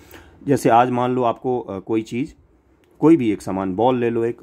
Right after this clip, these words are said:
एक बॉल ले लो, क्रिकेट बॉल है, वो बीस रुपये का मिल रहा है, दो महीने बाद, पाँच महीने बाद पच्चीस का मिलने लग गया, तो पाँच रुपये का बेनिफिट मिलेगा कंपनी को। तो कंपनी क्या करेगी? अलग-अलग ब्लॉ-, बॉल के प्लांट लगाएगी, खूब ज़्यादा उत्पादन बढ़ाएगी, उत्पादन बढ़ाने के लिए वर्कर्स को रखेगी, तो बेरोजगारी कम होगा।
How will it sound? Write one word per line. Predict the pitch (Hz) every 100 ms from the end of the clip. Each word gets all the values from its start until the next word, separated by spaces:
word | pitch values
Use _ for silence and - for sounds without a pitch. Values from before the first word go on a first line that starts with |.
| -
एक | 98 92
बॉल | 98 113
ले | 110
लो, | 110
क्रिकेट | 110 117 107
बॉल | 104 101
है, | 113
वो | 101 95 92
बीस | 90 107
रुपये | 117 117
का | 110
मिल | 104
रहा | 101 98 98
है, | 139 - _ _ _ - _ _ _ _ _ - - - - -
दो | 113
महीने | 139 139 139
बाद, | 135 135
पाँच | 127 131
महीने | 127
बाद | 127 120
पच्चीस | 117 127 -
का | 113
मिलने | 104 104
लग | 95 92
गया, | 123
तो |
पाँच | 104 131 131
रुपये | 135 143
का | 123
बेनिफिट | 107 113 131 131
मिलेगा | 120 120 113
कंपनी | 117 104 107
को। | 95 113 175 - - -
तो | 104
कंपनी | 123 127 151
क्या | 143 139
करेगी? | 139 175
अलग-अलग | 131 120 127 127
ब्लॉ-, | 95 101 104
बॉल | 104 110
के | 110
प्लांट | 95 104 110 110
लगाएगी, | 113 123 120
खूब | - 131
ज़्यादा | 120 113
उत्पादन | 101 107 101 120
बढ़ाएगी, | 110 107 117
उत्पादन | 113 95 120 131
बढ़ाने | 107 101 110
के | 110
लिए | 95
वर्कर्स | 101 117 113
को | 117
रखेगी, | 110 - 123
तो | 139
बेरोजगारी | 98 101 92 92 95
कम | 101 90
होगा। | 80 76 87